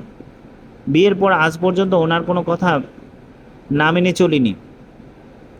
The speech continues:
আমি কখন ঘুমাবো, কখন উঠবো, কখন খাবো,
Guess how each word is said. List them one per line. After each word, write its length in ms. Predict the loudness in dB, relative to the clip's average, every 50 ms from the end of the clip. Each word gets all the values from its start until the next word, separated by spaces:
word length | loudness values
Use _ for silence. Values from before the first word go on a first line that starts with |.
| -20 -20 -20 -20 -12 -4
আমি 220 | -2 -2 0 0 0
কখন 320 | 0 -2 0 0 -2 -2 0
ঘুমাবো, 400 | 0 0 0 0 2 2 0 0 0
কখন 280 | -4 -4 -2 0 0
উঠবো, 260 | 0 0 0 0 0
কখন 360 | 0 0 -2 -2 -2 -4 -4 -2
খাবো, 380 | -2 -2 0 0 0 -2 -2